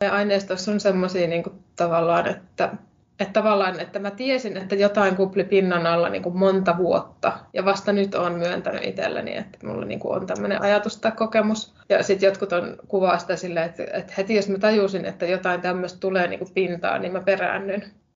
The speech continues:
Et se vaikeus on niinku myös siinä tunnistamisessa ja sanottamisessa ja niinku,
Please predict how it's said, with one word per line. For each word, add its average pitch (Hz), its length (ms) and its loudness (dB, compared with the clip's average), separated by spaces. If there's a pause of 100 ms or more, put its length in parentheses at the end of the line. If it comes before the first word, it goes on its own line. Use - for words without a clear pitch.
(160)
Et 185 120 -6
se 196 120 -4
vaikeus 208 400 0
on 190 100 0
niinku 185 160 4
myös 208 340 6
siinä 180 220 0
tunnistamisessa 180 920 0
ja 175 80 4
sanottamisessa 180 920 2
ja 98 160 4
niinku, - 580 -2